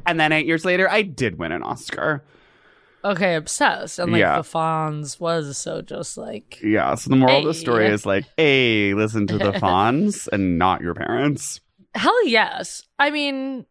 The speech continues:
Speaker 2: yeah, her parents, she is like, "I love them," but at the same time, I feel like this book is really about Missus Sullivan.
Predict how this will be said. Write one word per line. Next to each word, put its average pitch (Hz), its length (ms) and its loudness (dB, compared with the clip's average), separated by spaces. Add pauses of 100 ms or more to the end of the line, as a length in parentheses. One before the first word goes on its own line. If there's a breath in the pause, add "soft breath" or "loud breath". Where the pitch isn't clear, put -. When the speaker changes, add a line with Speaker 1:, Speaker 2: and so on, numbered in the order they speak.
(640)
Speaker 2:
yeah, 277 300 2
her 269 140 -2
parents, 330 420 0
she 302 220 -4
is 233 200 -2
like, 226 200 -2
"I 208 100 4
love 160 300 0
them," 185 320 -2
but 170 120 0
at 147 120 -12
the 165 80 -8
same 160 420 -2
time, 151 880 0
I 156 140 0
feel 151 160 -4
like 143 140 -6
this 139 140 -10
book - 220 -8
is 139 160 -12
really 147 200 -6
about 139 340 -4
Missus 147 320 -8
Sullivan. 156 520 -6